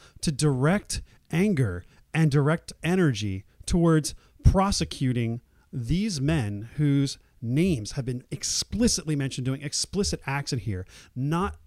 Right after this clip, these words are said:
and versus having people say, "Listen, that's not important right now," 'cause it is important. And I think that while Donald Trump has really negatively impacted most Americans' lives in one way or another,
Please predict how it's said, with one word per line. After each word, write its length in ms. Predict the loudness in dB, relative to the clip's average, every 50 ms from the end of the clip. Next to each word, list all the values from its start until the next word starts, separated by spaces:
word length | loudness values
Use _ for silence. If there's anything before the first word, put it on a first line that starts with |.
| -16 _ -4
and 160 | -4 -2 0
versus 360 | 2 0 0 0 -2 -4 -4
having 260 | -4 -2 -2 -2 -2
people 180 | -2 -4 -4 -2
say, 160 | 0 0 2
"Listen, 240 | 2 0 0 -2 -2
that's 220 | -2 -2 0 0
not 180 | 0 0 2 0
important 560 | 2 2 2 2 2 0 -6 -6 -8 -8 -6
right 240 | -6 -6 -6 -6 -6
now," 300 | -6 -6 -6 -8 -12 -16 -20 -20 -6 -2
'cause 160 | 0 0 0
it 80 | 0 0
is 160 | 0 -2 -2
important. 460 | -2 -2 -2 -4 -4 -6 -12 -18 -20 -20 -20 -8 -2
And 100 | 2 2
I 80 | 4 4
think 300 | 4 4 2 2 2 2
that 280 | 2 2 2 2 -2 -6 -14 -20 -10 _
while 400 | -2 0 2 2 2 0 0 -2
Donald 380 | -2 0 0 0 2 0 -2 -2
Trump 320 | -2 -2 0 2 0 0 -2 _ _ _ -8
has 480 | -4 -2 0 0 0 0 -2 -4 -8 -10 _ _ _ -8
really 560 | -4 0 2 4 6 6 6 4 2 0 -4 -8 -6
negatively 520 | -2 0 2 2 2 2 2 2 2 0
impacted 520 | 0 0 0 0 0 0 -2 -4 -6 -6 -8 _ _ _ _ _ _ _ _ -20 -10 -2
most 260 | 2 4 4 4 4
Americans' 380 | 4 0 -2 0 -2 -2 -2 -2
lives 400 | 0 0 2 2 0 0 -2 -4
in 100 | -2 -2
one 220 | 0 2 2 2 4
way 160 | 4 4 2
or 120 | 2 2
another, 500 | 0 0 0 0 0 0 -2 -6 -12 -14